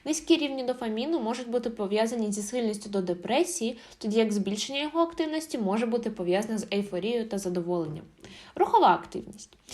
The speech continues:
Дофамін відіграє ключову роль у координації рухів та контроль за м'язовою активністю. Низькі рівні дофаміну можуть бути пов'язані з руховими порушеннями, таких як паркінсонізм. Білковий обмін та апетит.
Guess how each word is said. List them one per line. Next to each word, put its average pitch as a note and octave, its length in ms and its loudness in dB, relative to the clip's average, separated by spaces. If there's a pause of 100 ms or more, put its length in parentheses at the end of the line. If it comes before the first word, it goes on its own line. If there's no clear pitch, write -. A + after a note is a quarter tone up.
(180)
Дофамін D#4 420 -2
відіграє A#3 680 2
ключову A#3 480 -4
роль A#3+ 320 -2
у A#3 80 -4
координації G#3+ 960 -2
рухів D#4 440 2
та A#3 120 -2
контроль G3 460 -2
за A#3 140 -4
м'язовою G3+ 560 0
активністю. F3 680 -4 (580)
Низькі D#4 340 2
рівні C4+ 240 -4
дофаміну A#3+ 560 -2
можуть G3 340 0
бути A3 240 0
пов'язані F3+ 580 0
з F3+ 60 -2
руховими G#3 520 0
порушеннями, D4+ 680 -4
таких B3+ 420 -6
як G3+ 220 -4
паркінсонізм. F#3+ 840 -6 (680)
Білковий A#3+ 460 4
обмін D#4 400 0
та A#3+ 100 -2
апетит. F#3 460 -8